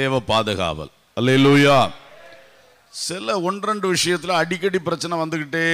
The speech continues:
இருக்கு. அந்த இடத்துல ஏதோ ஒரு, ஒரு gap கிடக்கு, ஒரு திறப்பு கிடக்கிறது, அது அடைக்கப்படணும்.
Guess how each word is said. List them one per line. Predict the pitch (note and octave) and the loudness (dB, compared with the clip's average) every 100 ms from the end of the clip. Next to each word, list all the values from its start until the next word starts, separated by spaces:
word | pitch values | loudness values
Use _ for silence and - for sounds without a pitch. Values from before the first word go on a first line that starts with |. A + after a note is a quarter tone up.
| D#3 | 0
இருக்கு. | A2+ - _ _ _ _ _ - - - C3+ | -4 -16 _ _ _ _ _ -16 -16 -10 -10
அந்த | E3+ E3+ | -2 -2
இடத்துல | D#3+ F3 F3 D3 | -2 -2 0 0
ஏதோ | D3 D3+ C#3 | 2 0 0
ஒரு, | C3 A2 G2 F2 D#2+ - _ - | -2 -4 -6 -10 -14 -20 _ -14
ஒரு | G#2 G2 | -12 -4
gap | C3+ C3+ A2 | -4 -4 -6
கிடக்கு, | A#2+ A#2 - F#2+ | -4 -4 -4 -8
ஒரு | F#2+ B2 | -6 -4
திறப்பு | C3+ A#2 G2+ | -4 -4 -8
கிடக்கிறது, | G#2 G#2 D#2+ D2+ _ _ _ _ _ _ _ _ - | -6 -6 -8 -18 _ _ _ _ _ _ _ _ -8
அது | A2+ A2 | -2 0
அடைக்கப்படணும். | A#2+ C#3 C3 F#2+ E2 D2+ - | 0 0 -2 -2 -8 -10 -18